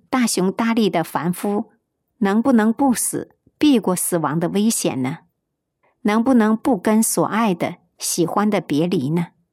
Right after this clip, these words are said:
我自己免不了一死，不死是超出任何人能力的。我认为自身的性命无常，肯定会死。说到底，世界上每一个人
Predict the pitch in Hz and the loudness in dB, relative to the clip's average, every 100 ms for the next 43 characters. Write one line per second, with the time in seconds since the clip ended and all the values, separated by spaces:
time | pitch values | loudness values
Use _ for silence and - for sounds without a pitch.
0 | _ _ _ _ _ _ _ _ 202 190 | _ _ _ _ _ _ _ _ -2 0
1 | 240 214 175 160 156 170 - 185 156 202 | -2 -2 0 0 0 -2 -2 -2 0 -2
2 | 202 147 185 175 - - - _ _ _ | -2 -4 -2 -2 -2 -10 -14 _ _ _
3 | _ _ - 262 - 175 165 180 _ - | _ _ 0 0 0 -2 -2 -4 _ -4
4 | 196 170 - 190 185 190 190 226 277 196 | -4 -2 -2 -2 0 -2 0 2 2 0
5 | 175 165 170 135 156 165 - 127 - _ | 0 0 0 0 -2 -2 -4 -10 -12 _
6 | _ _ _ _ _ _ - 185 202 185 | _ _ _ _ _ _ -4 -2 0 0
7 | 175 170 175 - 247 214 214 196 175 - | 0 0 -2 -2 -2 0 -2 0 -2 0
8 | 214 185 175 160 165 165 - 127 - _ | 2 2 0 0 -4 -4 -6 -8 -14 _
9 | _ _ - 185 175 226 - 170 - - | _ _ -4 0 2 2 0 -2 -2 -8
10 | - _ _ _ _ _ _ _ _ _ | -12 _ _ _ _ _ _ _ _ _
11 | _ - 214 202 196 170 156 175 _ _ | _ -2 -2 0 -2 0 -2 -4 _ _
12 | _ _ - - 226 214 190 175 175 175 | _ _ -4 -2 2 0 0 -2 0 -2
13 | 151 147 175 262 220 151 143 | -2 -2 0 0 0 -2 -4